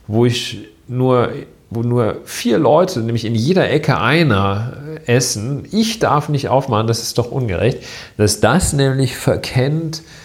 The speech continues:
dass die Zielrichtung dieser Maßnahme nicht Herstellung von Einzelfallgerechtigkeit, sondern eine möglichst wirkungsvolle Gesamtregelung ist. Und, äh, ja,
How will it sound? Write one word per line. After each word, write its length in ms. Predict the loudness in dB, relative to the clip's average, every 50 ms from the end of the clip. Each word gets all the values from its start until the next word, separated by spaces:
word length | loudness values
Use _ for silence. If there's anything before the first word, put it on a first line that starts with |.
| -20 -20 -20 -20 _ _ _ _ 2
dass 420 | 2 4 4 4 2 0 -2 -4 -4
die 320 | -6 -6 -4 -2 -2 -2 -2
Zielrichtung 680 | -2 0 0 2 2 2 2 0 0 -2 0 0 0 0
dieser 320 | 0 2 2 2 2 4
Maßnahme 680 | 2 4 4 4 2 2 0 0 2 2 4 4 4 4 2
nicht 300 | 2 0 -2 -2 0 0
Herstellung 360 | 2 2 0 0 0 0 0
von 140 | 0 0 0
Einzelfallgerechtigkeit, 1300 | 0 0 0 0 -2 -2 0 0 0 2 2 2 2 0 0 -2 -4 -6 -6 -2 0 2 2 2 2
sondern 240 | 0 0 0 0 0
eine 100 | 0 -2
möglichst 540 | -2 -4 -4 -2 0 0 0 0 -2 -8 -14 -18 -20 -20 -20 -20 -20 -20 -20 -20 -18 -8
wirkungsvolle 1000 | -2 2 2 2 2 2 0 0 0 0 -2 -4 -2 0 2 4 4 4 2 4
Gesamtregelung 1400 | 2 2 4 4 4 2 2 0 -2 -4 -4 -6 -6 -6 -8 -4 -2 0 0 0 -2 -2 -2 -2 -2 -2 -4 -6
ist. 400 | -4 -2 -2 -2 -2 -2 -6 -10 -16 -18 -20 _ _ _ _ _ _ _ _ _ -20 _ _ _ _ _ -20 -20 -10 -2
Und, 600 | 2 2 4 4 4 2 0 -2 -4 -4 -6 -6 -6
äh, 480 | -4 0 2 2 2 2 0 -2 -4 -6 -10 -14 -20 -18 -6 -4
ja, 300 | 0 2 2 2 0